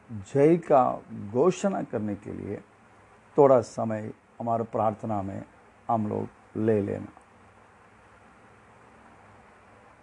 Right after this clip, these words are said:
और सातवां भाग है आशीष का समय, आशीष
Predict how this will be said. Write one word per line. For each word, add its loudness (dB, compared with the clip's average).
और 10
सातवां 0
भाग 4
है -10
आशीष 2
का -2
समय, -8
आशीष 2